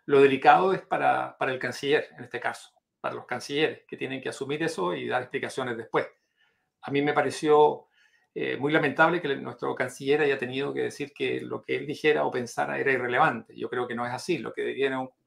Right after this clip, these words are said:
lo que puede decir un canciller siempre es importante, por algo está en ese cargo.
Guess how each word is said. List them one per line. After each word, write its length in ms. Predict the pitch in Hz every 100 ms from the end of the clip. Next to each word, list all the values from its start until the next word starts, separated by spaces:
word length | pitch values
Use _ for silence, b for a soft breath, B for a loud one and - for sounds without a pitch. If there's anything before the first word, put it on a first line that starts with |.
| 120
lo 140 | 117
que 100 | 117
puede 220 | - 131
decir 220 | 127 -
un 80 | 143
canciller 400 | 139 - 131 131
siempre 360 | - 160 - 139
es 60 |
importante, 480 | 135 - 131 170 165
por 120 | -
algo 160 | 131 127
está 140 | -
en 60 | -
ese 120 | -
cargo. 380 | - 165 127 -